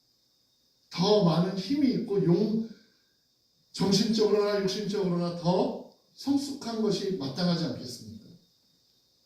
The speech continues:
그러나 그는 그 두려움을 이겨내지 못하고 그 두려움 속에 자신을 보호하는 일들을 해나가기 시작합니다. 사랑하는 여러분,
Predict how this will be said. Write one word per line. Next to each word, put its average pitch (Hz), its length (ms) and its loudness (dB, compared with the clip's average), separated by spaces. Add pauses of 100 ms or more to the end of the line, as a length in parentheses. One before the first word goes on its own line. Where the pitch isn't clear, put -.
(1400)
그러나 143 360 -2
그는 139 480 -4 (1040)
그 208 240 2
두려움을 147 920 -4
이겨내지 147 540 0
못하고 117 680 -10 (1200)
그 254 240 8
두려움 185 400 2
속에 160 680 -6 (460)
자신을 165 680 2
보호하는 151 520 -4
일들을 127 640 -6
해나가기 170 680 -4
시작합니다. 127 680 -4 (1000)
사랑하는 151 500 -2
여러분, 117 540 -6